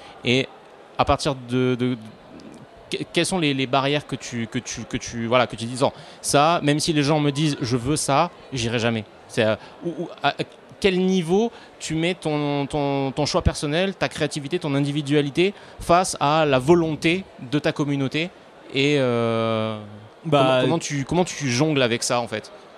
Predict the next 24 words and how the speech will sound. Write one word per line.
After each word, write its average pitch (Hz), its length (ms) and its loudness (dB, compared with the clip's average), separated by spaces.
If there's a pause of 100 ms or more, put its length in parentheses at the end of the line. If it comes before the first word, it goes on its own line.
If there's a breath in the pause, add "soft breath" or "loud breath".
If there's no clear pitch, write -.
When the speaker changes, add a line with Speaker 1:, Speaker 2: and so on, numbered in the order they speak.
Speaker 2:
Eh 123 40 -6
bah, 120 280 4
bonne 131 180 2
question. 180 360 0
Euh, 135 160 6 (240)
dès 165 100 6
que - 80 -12
c'est, 165 240 4
euh, 131 300 6
raciste, 143 720 -4
euh, 120 840 4
sexiste, 143 760 -4
euh, 120 460 4
antisémite, 139 800 -2
euh, 117 380 4 (400 loud breath)
même 147 180 2
s'il 139 220 -2
y 139 80 8
a, 143 160 4
euh, 120 340 4 (560 loud breath)
les 131 300 4
gens 160 160 6
d'internet 156 500 2
sont 123 320 -2